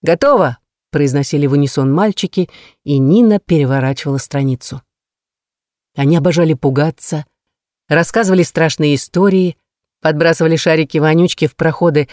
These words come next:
в супермаркете, часами записывали себя на кассеты, изображали радиоведущих, а потом слушали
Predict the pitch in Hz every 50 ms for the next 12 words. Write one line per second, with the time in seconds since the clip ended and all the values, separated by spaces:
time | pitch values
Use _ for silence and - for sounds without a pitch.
0 | - - - - 165 139 165 151 151 170 180 180 165 - - - - 135 127 -
1 | _ _ _ _ _ _ _ _ _ _ _ _ - - 208 202 - - 262 262
2 | 247 233 220 208 160 175 185 170 - 208 - - 165 170 165 156 - - 143 151
3 | 143 135 139 131 - 135 131 - - - 220 247 240 - 226 214 185 _ _ _
4 | _ _ _ _ _ _ _ - 156 131 131 147 123 156 151 139 160 160 147 151
5 | 147 143 147 139 143 147 139 127 139 127 139 170 170 - - 139 - - - -
6 | - - - - 165 147 147 156 156 135 - - 190 214 - - 165 143 143 127